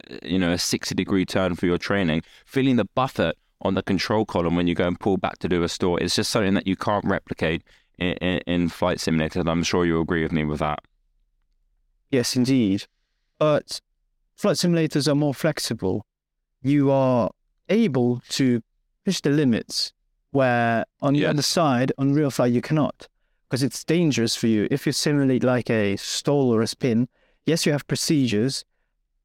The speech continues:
Speaker 2: but at the same time, those are emergency situations sometimes,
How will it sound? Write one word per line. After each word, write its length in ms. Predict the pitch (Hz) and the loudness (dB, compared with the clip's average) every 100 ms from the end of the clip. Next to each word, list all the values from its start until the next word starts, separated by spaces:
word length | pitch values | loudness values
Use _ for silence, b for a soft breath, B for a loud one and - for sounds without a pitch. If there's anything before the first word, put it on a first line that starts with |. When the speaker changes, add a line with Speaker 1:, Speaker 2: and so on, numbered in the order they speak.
| _ | _
Speaker 2:
but 380 | 151 147 - 151 | 0 0 -2 -4
at 100 | - | -4
the 100 | 143 | -2
same 280 | 175 165 147 | 0 0 0
time, 540 | 151 139 135 131 123 | 0 0 2 2 0
those 380 | 147 135 131 127 | 2 0 2 0
are 440 | 127 120 110 107 - | 0 2 2 0 0
emergency 680 | 123 135 170 135 127 - 117 | 0 2 2 0 -2 0 0
situations 640 | - - 117 110 - 107 | 0 0 0 2 0 0
sometimes, 580 | - 104 98 113 151 180 | 0 0 0 0 0 -2